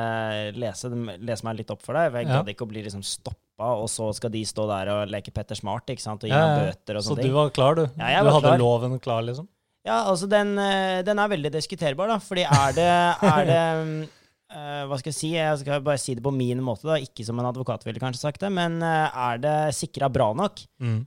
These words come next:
Speaker 1: Eh, og er det tilstrekkelig? Så er det liksom, da er det bra nok.
Speaker 2: Ja.
Speaker 1: Eh, og så leser, kan du lese på bilen om hvor mye den hadde tålt i takvekt.
Speaker 2: Yes, yes, yes.
Speaker 1: Og hvis du
Speaker 2: For det er
Speaker 1: le-,
Speaker 2: en ting.
Speaker 1: ja, det er en ting. Og hvis du leser det opp på det, hvor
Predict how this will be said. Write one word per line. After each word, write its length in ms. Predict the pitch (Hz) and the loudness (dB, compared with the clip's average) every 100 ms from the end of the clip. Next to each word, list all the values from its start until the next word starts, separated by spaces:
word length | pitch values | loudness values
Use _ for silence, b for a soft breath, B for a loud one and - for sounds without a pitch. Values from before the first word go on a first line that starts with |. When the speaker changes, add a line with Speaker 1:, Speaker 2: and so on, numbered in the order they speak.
| - 156 | -8 0
Speaker 1:
Eh, 880 | 151 143 139 139 139 139 139 135 131 | 2 4 2 2 0 0 -2 -2 -4
og 160 | 131 139 131 | -2 0 0
er 60 | 131 | -2
det 60 | - | -6
tilstrekkelig? 680 | 135 117 123 - 139 202 180 _ _ _ | -8 -8 -10 -12 -6 -4 -4 _ _ _
Så 140 | - 165 123 | 0 2 2
er 40 | |
det 360 | 131 135 135 - 143 | 2 0 0 -6 -10
liksom, 340 | 120 120 107 - _ | -6 -4 -6 -12 _
da 140 | 139 135 | 2 2
er 100 | 143 | 4
det 60 | |
bra 220 | 120 117 127 | 4 4 6
nok. 340 | 131 - - - 135 | 2 -2 -14 -6 -2
Speaker 2:
Ja. 140 | 147 - _ _ | -2 -2 _ _
Speaker 1:
Eh, 400 | 135 131 127 127 | -2 0 2 0
og 140 | 131 143 | 0 0
så 120 | 160 | 0
leser, 400 | 151 127 - 139 | 2 0 -2 -6
kan 140 | 131 143 | -6 -4
du 60 | 147 | -2
lese 460 | 151 117 - 139 | -2 -4 -6 -12
på 220 | 117 135 127 | -8 -4 -4
bilen 540 | 120 110 113 131 160 | -4 -6 -6 -6 -8
om 160 | 131 139 | -8 -8
hvor 200 | 127 127 | -4 -4
mye 220 | 135 117 117 | -4 -6 -6
den 280 | 113 113 110 | -6 -6 -8
hadde 280 | 113 117 113 | -8 -8 -10
tålt 380 | - 117 127 - | -8 -4 -4 -6
i 80 | - | -14
takvekt. 580 | - 127 113 - 135 120 | -6 -4 -4 -6 -4 -2
Speaker 2:
Yes, 240 | 117 113 - | 0 0 -2
yes, 160 | 113 113 | -4 -2
yes. 80 | |
Speaker 1:
Og 60 | 139 | 0
hvis 140 | 147 - | -2 0
du 60 | |
Speaker 2:
For 40 | 143 | 2
det 100 | 120 | 4
er 60 | |
Speaker 1:
le-, 60 | 120 | 4
Speaker 2:
en 80 | 123 | 2
ting. 220 | 131 120 | 0 -4
Speaker 1:
ja, 160 | 127 131 | -2 0
det 120 | 143 | 0
er 80 | 147 | -2
en 80 | 139 | -2
ting. 220 | 127 123 | -6 -4
Og 120 | 135 | -4
hvis 160 | 147 - | -4 -4
du 120 | 165 | -4
leser 400 | 151 120 - 151 | -2 -4 -4 -2
det 160 | 147 151 151 135 | 0 0 -2 -6
opp 160 | 131 - | -12 -10
på 80 | 143 | -6
det, 80 | 185 | -6
hvor 160 | 175 160 | -2 -2